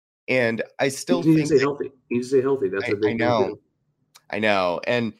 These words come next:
Speaker 1: look, if this can be that year for him, you could see him have a Jamie Robinson type year where he plays himself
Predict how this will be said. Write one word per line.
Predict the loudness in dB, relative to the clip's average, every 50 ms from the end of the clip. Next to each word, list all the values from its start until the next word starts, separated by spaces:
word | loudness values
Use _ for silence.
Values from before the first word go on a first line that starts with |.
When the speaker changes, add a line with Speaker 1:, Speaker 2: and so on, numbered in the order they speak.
| _ _ _ _ -4
Speaker 1:
look, | -4 -4 -4 -4 _ _ _ _ _ -4
if | -4 -4 -2
this | -2 -4 -4 -4
can | -8 -8 -8 -6
be | -4 -2 0
that | 2 2 2 0 -2
year | -6 -6 -4 -4 -4 -4
for | -4 -4 -4 -2
him, | -2 -2 -4 -4 -8 _ _ _ _ _ _
you | -12 -10
could | -8 -8 -6
see | -2 0 0
him | 0
have | 0 2 0 0 0
a | 0
Jamie | -2 -2 -4 -4 -2 -2
Robinson | 0 0 -2 -2 -4 -10 -10 -10
type | -8 -8 -10 -10 -8 -6
year | -6 -6 -6
where | -4 -4 -4
he | -4
plays | -4 -4 -2 -2 -2 -2
himself | -4 -8 -8 -4 -2 -2 -2 -2 -4